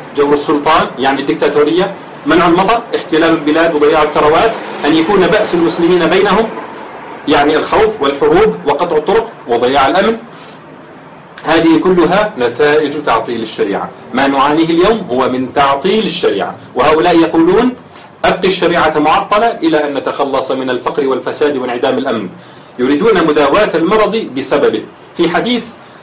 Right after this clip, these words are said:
"إذا تبايعتم بالعينة" الذي نعرفه كلنا، قال النبي صلى الله عليه وسلم في آخره:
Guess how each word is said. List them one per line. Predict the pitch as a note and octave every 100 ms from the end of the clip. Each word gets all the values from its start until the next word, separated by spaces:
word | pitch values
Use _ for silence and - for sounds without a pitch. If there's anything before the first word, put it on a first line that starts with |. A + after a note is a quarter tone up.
| -
"إذا | - D#3+
تبايعتم | - D3+ D3+ E3+ D#3+ D3+
بالعينة" | C#3+ C3 D3+ C3+ - - - - -
الذي | B2+ C#3
نعرفه | C#3+ C#3 D3 C#3+ F#3+
كلنا، | F3+ C#3+ B2+ D3 -
قال | D#3
النبي | D3 C3+ C3+ C#3
صلى | D3+ C3
الله | C3+
عليه | C#3 C#3
وسلم | C#3+ C#3+ E3
في | D3+ E3
آخره: | D3+ F#3 A3